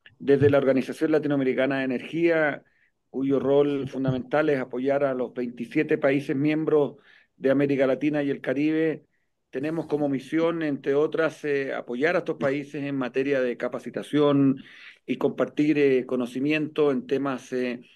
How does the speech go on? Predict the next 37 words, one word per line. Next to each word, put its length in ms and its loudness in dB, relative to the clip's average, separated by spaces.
del 180 4
ámbito 1000 0
más 200 0
amplio 420 4
en 120 0
materia 420 0
de 120 0
la 160 -4
agenda 340 -4
energética. 760 -6
Y 160 0
en 80 2
ese 200 0
sentido, 600 2
la 160 -2
posibilidad 480 -2
de 80 4
hacer 220 -2
esta 340 0
alianza 720 -2
con 280 -6
el 260 -6
ica 440 0
y 60 0
con 200 -6
el 100 -8
Consejo 420 -6
de 60 0
Grano 240 0
de 60 -4
Estados 340 -2
Unidos 260 0
en 80 -4
particular, 560 -2
que 100 -4
tiene 300 -2
además 320 -2